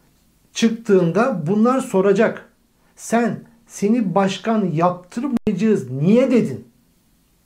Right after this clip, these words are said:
Bunun hesabını sana Kürt halkı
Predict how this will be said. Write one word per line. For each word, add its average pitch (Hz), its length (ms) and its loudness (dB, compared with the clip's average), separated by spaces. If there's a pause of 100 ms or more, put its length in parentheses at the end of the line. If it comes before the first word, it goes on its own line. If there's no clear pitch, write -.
(260)
Bunun 214 360 2
hesabını 214 720 0 (280)
sana 233 600 -2 (280)
Kürt 285 300 0
halkı 196 480 -2